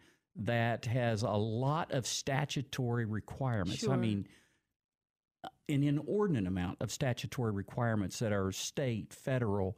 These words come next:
Speaker 1: and we have to react to those. We have to, in the course of policy making, you're only as good as the statutes that govern you.
Speaker 2: Mm-hmm.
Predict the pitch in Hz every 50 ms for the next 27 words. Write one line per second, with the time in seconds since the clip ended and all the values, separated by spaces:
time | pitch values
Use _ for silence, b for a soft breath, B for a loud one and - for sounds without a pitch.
0 | B B B B B B B B _ _ - 117 120 117 113 113 113 113 110 110
1 | 107 107 95 - - - 123 123 117 113 120 135 151 139 123 139 135 131 131 131
2 | 127 - - 139 135 123 120 117 101 104 113 110 113 123 127 135 151 156 - -
3 | - 135 135 135 135 135 139 135 - - 107 107 101 104 110 107 107 104 101 -
4 | - - 104 95 B B B B B B B - 135 123 117 107 - - - 226
5 | 269 226 - - 113 95 - - 208 254 226 123 - - 113 92 95 98 98 90
6 | - 113 104 101 - b b b b b b b b _ _ _ _ _ _ _
7 | _ _ _ _ _ _ _ - 107 113 - - 151 156 151 147 139 139 139 123
8 | 120 113 101 104 98 95 113 135 143 139 120 110 107 107 107 - - - 113 113
9 | 110 107 110 110 104 107 104 98 - - - B B B B B B _ 127 110
10 | - - 170 151 127 127 - - - 104 98 98 - - - - - B B B
11 | B _ _ - 117 104 95 95 92 117 110 117 110 110 101 90 85 87 80 67
12 | - 135 - _ _ 190 165 - 202